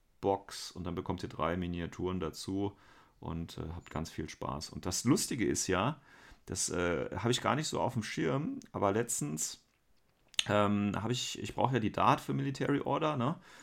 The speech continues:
Und die haben ja das Modell jetzt rausgebracht, aber es gab ja auch die limitierte Dart und die hat letztens jemand im Forum angeboten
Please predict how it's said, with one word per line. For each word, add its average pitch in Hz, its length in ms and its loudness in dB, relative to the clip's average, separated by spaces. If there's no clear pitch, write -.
Und 104 140 -4
die 104 80 2
haben 107 100 4
ja 117 60 4
das 113 100 -2
Modell 107 260 2
jetzt - 200 -2
rausgebracht, - 560 -2
aber 117 80 -4
es 120 100 -6
gab - 160 0
ja - 80 2
auch - 60 -4
die 107 100 -6
limitierte 110 480 0
Dart 98 480 2
und 104 300 0
die 98 60 0
hat 104 100 -4
letztens 120 340 -2
jemand 113 200 0
im - 120 -4
Forum 113 320 -2
angeboten 95 640 0